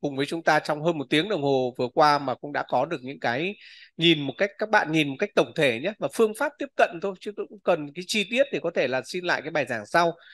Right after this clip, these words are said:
Nhưng mà cái cách thức tiếp cận và cái phương pháp thì các bạn nắm được, à, theo cái tình hình mới hiện nay chúng ta cần phải như vậy.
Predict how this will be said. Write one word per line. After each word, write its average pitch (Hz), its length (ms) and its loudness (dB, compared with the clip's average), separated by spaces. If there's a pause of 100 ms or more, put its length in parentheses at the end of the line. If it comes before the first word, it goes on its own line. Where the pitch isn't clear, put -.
(140)
Nhưng 185 120 -4
mà 156 40 -4
cái 165 160 -2
cách 262 200 0
thức 277 180 -2
tiếp 254 100 -6 (100)
cận 160 300 0
và 127 80 -4
cái 170 220 -10
phương 180 200 -4
pháp 226 260 -2
thì 160 100 -6
các - 100 -10
bạn 139 180 -4
nắm 127 200 -6
được, 190 180 0 (100)
à, 120 200 -6 (100)
theo 151 220 -6
cái 170 260 -6 (320)
tình 151 160 2
hình 143 340 -2
mới 143 200 6
hiện 240 220 -4
nay 156 240 0
chúng 147 180 -12
ta 160 140 0
cần 135 240 0
phải 110 100 -6
như 135 140 -6
vậy. 156 160 6